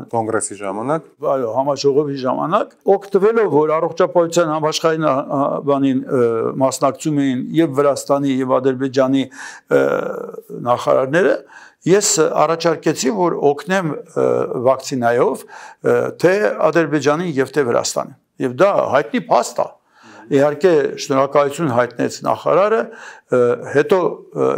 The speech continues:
Speaker 2: երբ որ վերադարձավ, հավանականը իրեն ասել էին, որ հարմար չի, մենք Հայաստանից հումանիտար
Speaker 1: Չվեցին։
Speaker 2: օգնություն չվեցեցին, ը, բայց ամեն դեպքում մենք մեր քայլը արեցինք։ Ես նույնիսկ, ը, հանդես եմ եկել որպես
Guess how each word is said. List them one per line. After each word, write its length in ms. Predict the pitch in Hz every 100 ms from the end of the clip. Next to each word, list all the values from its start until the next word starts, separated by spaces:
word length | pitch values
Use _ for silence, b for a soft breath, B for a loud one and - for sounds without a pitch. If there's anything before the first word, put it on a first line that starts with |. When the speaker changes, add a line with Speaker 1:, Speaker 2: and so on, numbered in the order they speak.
| 143
Speaker 2:
երբ 160 | -
որ 140 | 143 120
վերադարձավ, 720 | 131 131 127 127 - 190 - _ b b
հավանականը 640 | 135 135 139 135 151 147 143 123 - _ _ _ -
իրեն 280 | 120 135 131 -
ասել 340 | 123 - 151 143
էին, 140 | 139
որ 220 | 123 135 127 - b b b -
հարմար 380 | 131 131 131 -
չի, 100 | 117
մենք 220 | 113 110
Հայաստանից 560 | 120 117 - 131 143 147
հումանիտար 360 | 120 120 120 123
Speaker 1:
Չվեցին։ 140 | 120
Speaker 2:
օգնություն 420 | 113 139 127 143 -
չվեցեցին, 640 | 208 165 - 123 - 214 220 B B B B -
ը, 60 | 151 147 147 - _ -
բայց 180 | 160 180
ամեն 220 | 185 214 147
դեպքում 280 | 120 214 147
մենք 180 | 120 127
մեր 140 | 123
քայլը 260 | - 127 120
արեցինք։ 500 | 185 269 269 262 - - 143
Ես 200 | 156 151 - 135
նույնիսկ, 420 | 151 175 160 -
ը, 140 | 135 123 117 117 117 - _ _ -
հանդես 360 | 143 143 185 180 185
եմ 100 | 151
եկել 260 | 147 170 135
որպես 400 | 139 139 151